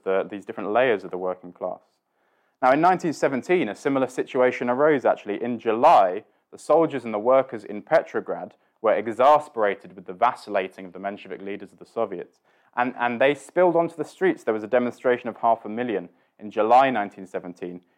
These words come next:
in Saint Petersburg demanding the overthrow of the provisional government.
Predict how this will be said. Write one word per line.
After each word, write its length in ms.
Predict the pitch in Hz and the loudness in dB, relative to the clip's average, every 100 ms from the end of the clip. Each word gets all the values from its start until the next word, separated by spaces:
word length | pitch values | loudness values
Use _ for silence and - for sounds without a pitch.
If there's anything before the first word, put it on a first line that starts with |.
| _ | _
in 120 | 110 | -12
Saint 220 | 107 98 | -10 -12
Petersburg 460 | 107 98 95 101 101 | -12 -14 -4 -4 -4
demanding 520 | 104 110 131 139 123 | -4 0 2 2 -2
the 100 | 113 | 0
overthrow 540 | 127 156 139 - 120 110 | 2 2 0 -4 0 0
of 100 | - | -2
the 60 | |
provisional 480 | - 98 104 92 90 | -14 -12 -12 -12 -12
government. 440 | 90 92 87 87 | -6 -6 -8 -20